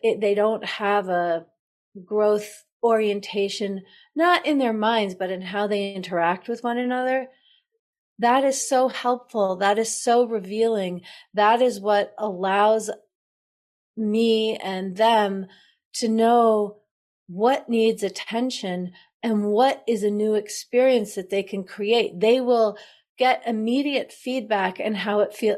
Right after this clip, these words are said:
For example, if I'm coaching a couple and I hear her say, "Yeah, but you never want to do that."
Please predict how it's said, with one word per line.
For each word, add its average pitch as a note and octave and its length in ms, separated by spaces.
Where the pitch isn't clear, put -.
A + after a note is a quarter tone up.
For - 160
example, A3 640
if A#3+ 200
I'm G#3+ 340
coaching D4+ 340
a A#3 80
couple A#3+ 680
and G3+ 480
I G#3 120
hear C4 360
her B3+ 260
say, A3+ 540
"Yeah, D4+ 180
but A#3+ 180
you D#4+ 120
never F#4 280
want B3 200
to G#3 60
do G#3+ 240
that." - 340